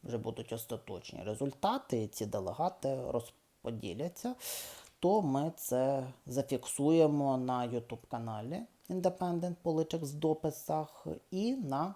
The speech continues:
Facebook-сторінці, тому обов'язково за цим слідкуйте. Завтра, десятого березня, ми завершимо огляд супервівторка по останнім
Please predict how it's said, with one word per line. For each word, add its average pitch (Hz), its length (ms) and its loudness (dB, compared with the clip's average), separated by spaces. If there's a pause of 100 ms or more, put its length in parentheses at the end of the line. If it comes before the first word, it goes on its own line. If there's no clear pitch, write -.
(160)
Facebook-сторінці, 123 1040 -2
тому 151 220 -6
обов'язково 120 720 -4
за 117 140 -8
цим - 220 -12 (520)
слідкуйте. - 760 -8 (720)
Завтра, 160 680 10
десятого 147 560 8
березня, 175 680 6
ми 156 340 4
завершимо 117 960 4 (120)
огляд 135 640 4 (140)
супервівторка 151 1000 2 (180)
по 127 460 4 (120)
останнім 127 680 0